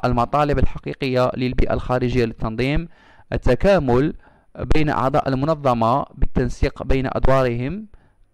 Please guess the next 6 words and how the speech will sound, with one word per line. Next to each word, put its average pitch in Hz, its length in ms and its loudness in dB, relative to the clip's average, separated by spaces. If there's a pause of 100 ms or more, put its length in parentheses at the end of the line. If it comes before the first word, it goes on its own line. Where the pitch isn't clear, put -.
آه، 120 120 2
أو 127 220 2
جعل 123 220 2
الأدوار 135 340 0
توحدهم، 135 800 2 (540)
تحقيق - 480 -4